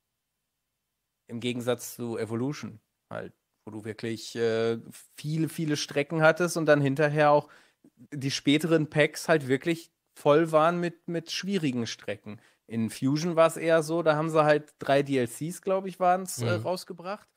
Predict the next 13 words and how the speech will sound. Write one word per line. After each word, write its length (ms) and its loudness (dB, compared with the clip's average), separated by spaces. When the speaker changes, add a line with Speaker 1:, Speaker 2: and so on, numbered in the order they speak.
Speaker 1:
Und 200 -4
jedes 340 0
D 140 0
L 80 2
C 320 -4
hatte 280 2
halt 360 2
eine 280 4
Speaker 2:
Mhm. 40 2
Speaker 1:
leichte, 640 2
eine 220 -8
mittelschwere, 960 0
eine 420 -2